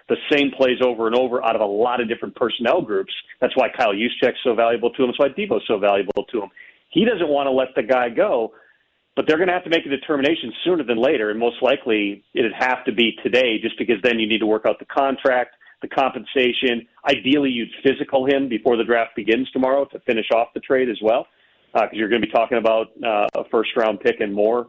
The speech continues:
being involved in that trade. It's gonna have to get moving if it happens, and I'm not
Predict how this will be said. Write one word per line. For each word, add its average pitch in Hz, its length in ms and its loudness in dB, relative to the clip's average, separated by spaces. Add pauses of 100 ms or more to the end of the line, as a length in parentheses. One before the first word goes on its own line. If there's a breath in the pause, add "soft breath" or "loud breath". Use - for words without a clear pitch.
being 104 240 0
involved 104 400 0
in 107 100 2
that 101 200 0
trade. 131 200 2 (200 loud breath)
It's - 160 0
gonna 240 260 0
have 151 220 -2
to 143 60 -6
get 127 140 0
moving 127 380 -2
if 147 160 2 (120)
it 120 240 -2
happens, 139 440 -2
and 113 100 -4
I'm 110 60 -4
not 139 160 0